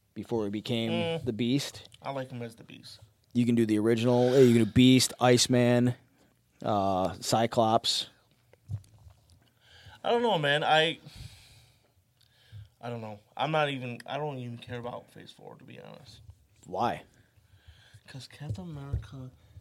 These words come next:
Speaker 2: shoulda gave it to Bucky. <laughs>
Speaker 1: Nah. I, I like the way they went. I like the way they went. It
Speaker 2: So
Speaker 1: makes
Speaker 2: what,
Speaker 1: sense.
Speaker 2: Falcon's gonna run the team now?
Speaker 1: No. There is no team as of right now.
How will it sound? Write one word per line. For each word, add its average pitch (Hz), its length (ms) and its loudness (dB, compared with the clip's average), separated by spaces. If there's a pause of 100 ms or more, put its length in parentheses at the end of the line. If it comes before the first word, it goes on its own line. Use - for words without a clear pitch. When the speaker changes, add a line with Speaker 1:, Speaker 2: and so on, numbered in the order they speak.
(180)
Speaker 2:
shoulda - 440 0
gave 170 320 -4
it 170 160 -8 (360)
to 196 140 -4
Bucky. 262 720 6 (220)
<laughs> 254 720 0
Speaker 1:
Nah. 65 500 -8 (580)
I, - 80 -4
I 139 140 2
like 143 180 6
the 143 60 4
way 135 80 8
they 127 100 6
went. 123 240 0 (1040)
I 110 40 -6
like 107 140 0
the 113 80 -2
way 104 80 2
they 98 60 2
went. 71 220 -4 (120)
It 113 60 -2
Speaker 2:
So 117 40 2
Speaker 1:
makes 135 200 8
Speaker 2:
what, 202 60 8
Speaker 1:
sense. 120 220 6
Speaker 2:
Falcon's 277 400 6
gonna 269 220 -2
run 311 140 0
the 285 60 -6
team 330 260 -10
now? 392 240 -8 (1300)
Speaker 1:
No. 95 400 -6 (1800)
There 113 160 0
is 190 140 8
no 110 140 4
team 92 200 -2
as 73 180 -6
of - 80 -12
right 60 160 -4
now. 52 240 -16